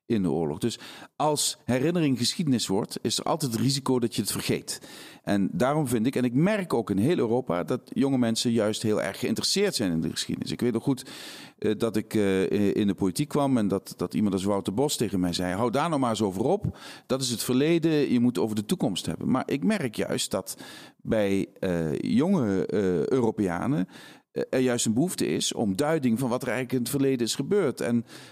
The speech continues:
ook de waarden van Europa zijn voor jonge mensen ongelooflijk belangrijk. Het gaat niet alleen maar over, eh, het, eh, gratis romen of, eh, het zonder paspoort, eh, de grens over kunnen of, eh,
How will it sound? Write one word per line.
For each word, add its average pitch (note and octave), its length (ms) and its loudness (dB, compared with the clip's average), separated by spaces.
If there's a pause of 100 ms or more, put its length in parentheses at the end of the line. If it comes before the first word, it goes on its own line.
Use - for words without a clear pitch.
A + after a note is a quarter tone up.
(280)
ook C3+ 180 0
de A2 120 2
waarden E3+ 520 0
van A#2 180 0
Europa G2 440 0
zijn B2 220 0
voor A#2+ 100 2
jonge A#2+ 200 4
mensen A2 340 2 (160)
ongelooflijk D#3 720 2
belangrijk. C#3+ 500 -2
Het - 120 -6
gaat D3+ 220 -6
niet E3+ 240 -2
alleen D3 280 0
maar C#3 160 0
over, B2 360 0 (480)
eh, A2+ 100 2 (260)
het, - 340 -2
eh, A2 260 2
gratis A#2+ 460 -2
romen A#2+ 800 2
of, G#2+ 260 -2
eh, A2 80 2 (160)
het G2+ 180 0
zonder B2 380 0
paspoort, A#2+ 460 -4
eh, B2 60 2 (500)
de - 140 -2
grens C3 300 0
over A#2 240 0
kunnen A#2+ 560 2
of, - 380 -2
eh, G2+ 280 2